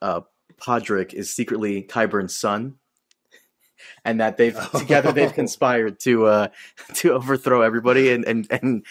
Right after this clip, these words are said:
Speaker 1: see Qyburn as king, and Podrick comes out of nowhere and says, "Father, we've done it." That is, that is, I love that. I, I gotta find where that, that one is, but that one's the greatest one ever. <laughs> I love
Speaker 2: It
Speaker 1: that
Speaker 2: would
Speaker 1: one.
Speaker 2: be, it would be kind of, yeah, to <laughs> ruin you all. Yeah. <laughs>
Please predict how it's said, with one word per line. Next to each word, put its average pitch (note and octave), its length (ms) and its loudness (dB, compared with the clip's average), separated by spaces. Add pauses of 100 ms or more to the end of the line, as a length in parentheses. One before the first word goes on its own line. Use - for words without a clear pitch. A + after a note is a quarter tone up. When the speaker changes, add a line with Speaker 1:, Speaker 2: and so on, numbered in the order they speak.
(160)
Speaker 1:
see - 280 -2
Qyburn B2 440 0
as A2+ 180 -6
king, B2+ 340 -4
and A2+ 140 -6
Podrick B2 340 -4
comes A#2 180 -10
out A2 120 -2
of G#2+ 80 -6
nowhere B2 220 -4
and A2 100 -6
says, A2 140 -8
"Father, B2 500 2 (300)
we've A2 200 -4
done A#2+ 220 2
it." G2+ 120 -2
That C3 140 4
is, C3 180 -2
that C#3+ 220 4
is, C3+ 160 -4
I C3+ 100 2
love C3 260 0
that. G#2 320 -2 (180)
I, C#3+ 60 0
I D3+ 40 2
gotta F3+ 180 4
find C#3 300 -2
where A#2+ 120 0
that, A2 260 0
that A2+ 140 -4
one G#2+ 160 -4 (100)
is, A#2+ 340 -4
but G2+ 140 -4
that G#2+ 180 -2
one's G#2 200 -10
the G#2 80 -8
greatest G2 340 -6
one F#2+ 160 -8
ever. F2+ 320 -12
<laughs> - 520 -12
I A2 100 -4
love G#2 120 -2
Speaker 2:
It - 40 0
Speaker 1:
that - 60 -2
Speaker 2:
would F3+ 80 -2
Speaker 1:
one. F3+ 40 -12
Speaker 2:
be, C#3+ 180 2
it A#2+ 180 -4
would B2 140 -6
be A#2 140 -8
kind G2+ 180 -4
of, G#2 100 -8
yeah, F#2+ 280 -12 (340)
to C#3 100 -4
<laughs> - 20 -2
ruin A#2+ 360 -2
you A2+ 200 -6
all. G2 440 -10 (640)
Yeah. G2 420 -6 (600)
<laughs> D3 100 -8